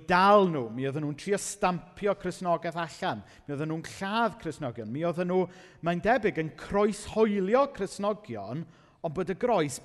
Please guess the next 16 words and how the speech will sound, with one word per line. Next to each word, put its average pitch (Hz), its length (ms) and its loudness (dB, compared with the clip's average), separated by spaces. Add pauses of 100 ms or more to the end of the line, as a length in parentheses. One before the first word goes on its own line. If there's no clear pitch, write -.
(120)
ben 202 440 -2
i 202 80 -2
weired 180 600 -2 (340)
fel 165 400 0
ffordd 160 480 -2
o, 139 140 0 (100)
o 165 100 0
mocio 160 760 -4 (260)
y 135 80 -10
ffaith 135 440 -4
bod 139 200 -2
nhw 127 160 -4
yn 131 80 -2
addoli 127 640 0 (380)
Crist - 600 -8
wedi 120 380 -4